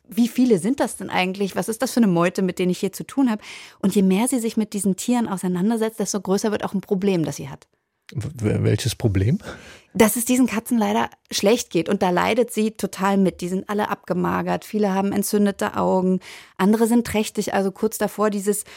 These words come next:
Speaker 1: schon sehr große, verwilderte Rudel von dreißig Katzen noch zu vergrößern. Und was diese Tiere bräuchten, das ist Courtney Gustafson, die selber mit einer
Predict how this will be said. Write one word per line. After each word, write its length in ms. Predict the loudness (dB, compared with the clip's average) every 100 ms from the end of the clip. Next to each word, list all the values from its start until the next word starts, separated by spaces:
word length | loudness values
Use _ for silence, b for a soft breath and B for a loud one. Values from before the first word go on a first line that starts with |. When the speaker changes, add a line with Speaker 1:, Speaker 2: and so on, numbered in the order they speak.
| B
Speaker 1:
schon 320 | 2 6 6
sehr 280 | 4 2 2
große, 440 | 0 0 0 0 -2
verwilderte 560 | -2 0 2 0 -4
Rudel 340 | -4 0 0 0
von 160 | -2
dreißig 380 | -4 -6 -6 -10
Katzen 340 | -10 -6 -4
noch 140 | -4 -4
zu 160 | -8
vergrößern. 640 | -6 -6 -2 0 0 -4 -6 B B B
Und 180 | -2 2
was 220 | 2 -2
diese 300 | -4 -4 -2
Tiere 260 | -2 -4 -4
bräuchten, 480 | 0 2 2 0 -4
das 140 | -4
ist 140 | -8
Courtney 280 | -2 0 2
Gustafson, 540 | 2 0 0 0 0 0
die 80 |
selber 280 | 2 2 2
mit 200 | 0 -2
einer 160 | -6